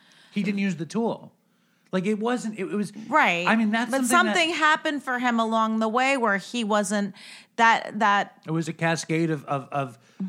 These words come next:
Speaker 1: wrong moves of, like
Speaker 2: But does the higher, does that mean the higher power or his God is, has, is not there anymore?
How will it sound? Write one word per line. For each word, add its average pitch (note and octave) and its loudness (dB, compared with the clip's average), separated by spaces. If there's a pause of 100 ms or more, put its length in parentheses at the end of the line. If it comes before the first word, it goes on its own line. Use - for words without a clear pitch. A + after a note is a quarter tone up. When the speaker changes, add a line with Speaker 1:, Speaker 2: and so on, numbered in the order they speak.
Speaker 1:
wrong D#3+ -2 (120)
moves C#3+ -4
of, C3 -8
like C3 -4 (220)
Speaker 2:
But B3 -4
does B3 0
the A#3 4
higher, G#3+ 0
does G#3 -2
that G#3 2
mean G3+ 2
the F#3 2
higher F3+ -4
power F3+ -4 (400)
or E3+ -4
his E3+ -2
God E3 -2 (180)
is, F3 -6
has, D#3+ -8
is E3+ -8
not E3+ -4
there D#3 -4
anymore? D#4+ 0